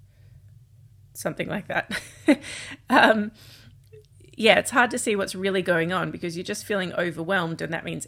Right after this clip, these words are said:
everything feels overwhelming, even having to decide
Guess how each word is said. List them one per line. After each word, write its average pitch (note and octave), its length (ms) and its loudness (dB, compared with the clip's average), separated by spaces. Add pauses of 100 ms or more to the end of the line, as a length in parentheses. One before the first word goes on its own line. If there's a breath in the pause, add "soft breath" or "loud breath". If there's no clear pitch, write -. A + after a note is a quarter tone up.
(120)
everything F#3+ 500 -2
feels E3+ 320 -6
overwhelming, E3 800 -4
even F3+ 340 -4
having G#3 300 -8
to - 120 -10
decide E3 540 -4